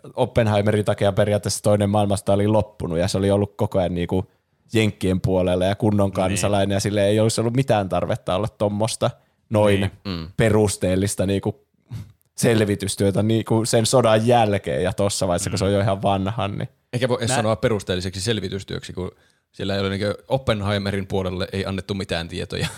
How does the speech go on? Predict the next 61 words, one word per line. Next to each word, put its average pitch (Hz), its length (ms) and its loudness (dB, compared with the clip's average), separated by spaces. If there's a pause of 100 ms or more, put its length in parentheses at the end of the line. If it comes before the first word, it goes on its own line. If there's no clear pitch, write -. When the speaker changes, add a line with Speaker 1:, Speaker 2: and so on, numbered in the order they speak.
Speaker 3:
<laughs> - 140 -12
mitä - 140 -4
Speaker 1:
Niin. 131 180 6
Speaker 3:
niinku 110 200 6
Speaker 1:
Jep. 107 80 4
Speaker 3:
normaali 104 360 0
oikeudenkäynnissä 92 760 -4
olisi 92 180 -4
annettu, 90 360 -8
niin 107 100 -4
Speaker 1:
Niin. 101 280 0 (380)
Speaker 3:
ja 98 160 -4
argumentti 101 440 -2
Speaker 2:
Mm. - 20 -4
Speaker 3:
oli 95 100 -4
aina, 92 160 -4
että 92 140 -8
no, 92 80 -8
tämä 92 200 -6
ei 104 80 -2
ole 123 140 2
oikeudenkäynti, 98 800 -2
tämä 117 140 -6
on - 120 -2
vaan 113 140 0
tämmönen 101 280 -4
kuuleminen, 85 540 -4
että - 160 -10
ei 85 100 -6
te, 95 180 -10
te - 160 -12
Speaker 2:
Niin. 101 100 -8
Speaker 3:
tarvitse 90 240 -6
tommosia 92 340 -10
tietoja. 95 380 -12 (260)
Speaker 1:
Niin. 107 360 0
Speaker 2:
Siis 110 140 -8
sitten, - 300 -6 (180)
mutta 143 300 -12
tässä, 151 360 -6
näissä, 143 320 -4
näistä 147 360 -4
kohtauksissa, - 460 -4
missä 95 180 -8
oli 95 60 -4
niitä 98 140 -4
todisteja 98 520 -6
ja 85 80 -6
muita, 87 300 -8
niin 87 80 -8
mun 101 100 -6
mielestä 113 240 -8 (360)
mun 127 160 -6
suosikki 104 500 -6
oli 92 160 -6
se, 95 160 -4
missä 92 240 -10
sen 98 300 -6
vaimo 104 360 -4
tuli 85 260 -16
sinne 85 240 -16